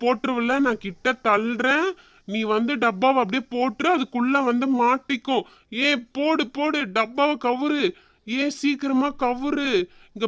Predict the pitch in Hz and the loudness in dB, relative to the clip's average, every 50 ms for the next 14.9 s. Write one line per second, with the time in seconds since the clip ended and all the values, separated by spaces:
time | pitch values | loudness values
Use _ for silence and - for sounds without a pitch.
0 | 220 - 240 240 262 277 285 214 - - 196 190 226 254 247 269 247 226 254 269 | -4 -2 -2 0 0 0 -2 -4 -6 -8 -6 -2 0 0 0 0 0 0 0 0
1 | 294 285 294 294 285 269 - - - 269 262 240 196 151 - - _ _ _ _ | 0 -2 -2 -2 -2 -4 -6 -6 -4 -2 -2 -2 -2 -4 -8 -12 _ _ _ _
2 | _ _ _ _ _ _ _ _ _ _ - 220 226 320 349 392 349 320 294 - | _ _ _ _ _ _ _ _ _ _ -12 -6 0 2 4 4 4 4 2 -2
3 | - 285 294 - - - 466 415 349 370 403 440 427 - 339 285 277 294 320 285 | -4 -6 -6 -4 0 2 4 4 6 6 6 4 4 2 0 0 2 2 0 0
4 | 285 269 233 269 285 311 415 415 330 311 370 427 466 440 415 415 339 302 269 277 | 0 0 0 0 2 2 4 4 4 2 2 4 4 6 4 4 4 2 0 0
5 | 277 330 370 339 311 294 269 254 277 - 339 427 440 392 320 - - 349 381 349 | 2 2 2 2 2 0 0 -2 -2 -2 2 2 4 2 2 0 0 0 0 0
6 | 262 240 226 247 294 302 294 - 269 262 247 240 226 214 226 233 - - 381 392 | 0 -2 0 0 0 0 0 0 -2 -2 -2 -2 -2 -4 -6 -6 -4 -2 -2 0
7 | - 466 427 339 - 240 254 277 339 330 - 240 214 196 196 202 - _ _ _ | 2 0 0 2 2 0 0 0 0 0 2 2 2 0 -2 -4 -8 _ _ _
8 | _ _ _ _ _ - 226 202 220 247 285 277 262 240 247 247 285 311 320 320 | _ _ _ _ _ -16 -6 -2 0 2 4 4 4 2 2 0 0 0 0 0
9 | 294 240 247 254 277 302 330 339 311 285 - 294 320 302 254 214 226 214 247 240 | 0 0 0 0 2 2 2 0 -2 -4 -6 -4 -2 -2 -2 -2 -2 -4 -4 -2
10 | 294 339 349 359 320 294 277 226 277 294 285 277 254 214 - 247 208 247 277 302 | -2 0 0 0 0 -2 -4 -4 -2 -2 -2 -2 -4 -6 -10 -10 -8 -6 -6 -6
11 | - - - - - - 285 320 339 339 330 339 349 - - 311 320 - - 370 | -8 -10 -16 -16 -10 -6 -2 0 2 2 2 0 -2 -2 -4 -4 -4 -2 0 0
12 | 403 349 320 339 339 349 339 311 339 381 381 370 330 320 311 349 370 381 - 339 | 2 2 2 0 0 2 2 2 2 0 0 0 0 0 2 2 0 0 0 -2
13 | 330 339 - 403 381 339 339 339 370 - 370 349 - - 311 294 339 370 370 339 | -6 -2 0 0 0 0 -2 -4 -4 -4 -4 -4 -2 -2 -2 0 -2 -2 0 -2
14 | 330 330 370 381 392 370 339 - 330 339 - 427 370 370 370 359 269 | 0 0 0 0 0 0 -2 -4 -6 -2 0 0 0 2 0 0 -2